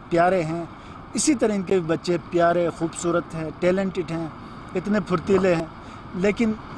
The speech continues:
जो है इस किस्म के माहौल में ये पल बढ़ रहे हैं। इनकी उम्र जो है सहराओं में गुजरती है, ये दरिया किनारे इसी तरह सोना तलाश करते हुए, कभी यहाँ कैंप लगाएंगे, ये खेमे लगा के यहाँ पर रहेंगे, उसके बाद ये जुगलोड़ में खेमे लगा कर रहेंगे।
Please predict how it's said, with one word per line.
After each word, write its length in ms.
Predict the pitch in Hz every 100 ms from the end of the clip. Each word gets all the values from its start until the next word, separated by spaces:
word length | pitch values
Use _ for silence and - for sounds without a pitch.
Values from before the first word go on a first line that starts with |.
| 180 156
जो 120 | 208
है 200 | 190 240 247
इस 80 |
किस्म 240 | - 233 220
के 120 | 175
माहौल 320 | 170 151 160
में 140 | 165 156
ये 140 | 156
पल 240 | - 156
बढ़ 200 | 139 143
रहे 320 | 139 139 135 127
हैं। 300 | 131 123 - - -
इनकी 200 | 202 175
उम्र 280 | 254 233 233
जो 200 | 170 185
है 240 | 170 170 170
सहराओं 420 | 180 165 165 170
में 180 | 165 147
गुजरती 420 | 151 156 - 151
है, 140 | 156
ये 140 | 160 165
दरिया 360 | 156 160 170
किनारे 460 | 160 160 151 151 147
इसी 160 | -
तरह 160 | 147 147
सोना 260 | - 143 139
तलाश 380 | 147 143 139
करते 380 | - 143 - 147
हुए, 300 | 135 135 131 - - - - - - 208
कभी 200 | 175 202
यहाँ 260 | 175 185
कैंप 300 | 185 180 165
लगाएंगे, 480 | 165 165 165 165 160
ये 160 | 156 151
खेमे 320 | 156 156 160
लगा 280 | 160 156 156
के 140 | 175
यहाँ 300 | 156 143 160
पर 160 | - 185
रहेंगे, 640 | 165 160 156 156 147 - - - - - - - - - -
उसके 220 | 190 - 185
बाद 280 | 170 170
ये 80 | 170
जुगलोड़ 340 | 147 151 175 185
में 160 | 180
खेमे 260 | 165 165 165
लगा 280 | 160 156 156
कर 180 | 175
रहेंगे। 380 | 156 151 156 151